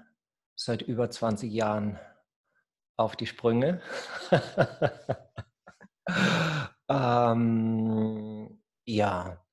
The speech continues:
zu mir kann ich nur sagen, ich arbeite als Heiler und, äh, Bewusstseinstrainer. Und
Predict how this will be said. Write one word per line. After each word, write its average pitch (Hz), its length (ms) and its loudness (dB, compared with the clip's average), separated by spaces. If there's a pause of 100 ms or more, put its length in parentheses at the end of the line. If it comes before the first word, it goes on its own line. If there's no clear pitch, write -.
(720)
zu 120 280 -2
mir 123 800 2 (380)
kann 120 200 0
ich 117 160 -2
nur 120 160 0
sagen, 110 480 -2 (140)
ich - 280 -8 (160)
arbeite 110 800 0 (240)
als 110 560 -6
Heiler 104 380 0
und, 104 380 -4 (140)
äh, 107 160 -6
Bewusstseinstrainer. 113 1400 -4 (720)
Und 117 680 0